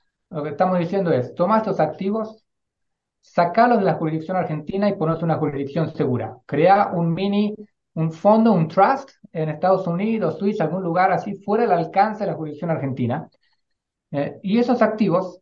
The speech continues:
eh, el Tesoro dice, "Dame las letras intransferibles y te doy unos nuevos bonos,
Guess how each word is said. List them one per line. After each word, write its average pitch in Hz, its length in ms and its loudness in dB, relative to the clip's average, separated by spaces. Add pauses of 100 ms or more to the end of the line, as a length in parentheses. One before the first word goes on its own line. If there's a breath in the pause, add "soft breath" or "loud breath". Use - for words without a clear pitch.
eh, 202 300 -6
el 143 140 -6
Tesoro 190 420 4
dice, 180 320 -2
"Dame 196 280 4
las 185 120 4
letras 196 240 2
intransferibles 190 800 -2 (140)
y 165 160 -8
te 160 140 -2
doy 175 360 4 (360)
unos 175 200 -4
nuevos 208 300 2
bonos, 147 420 -2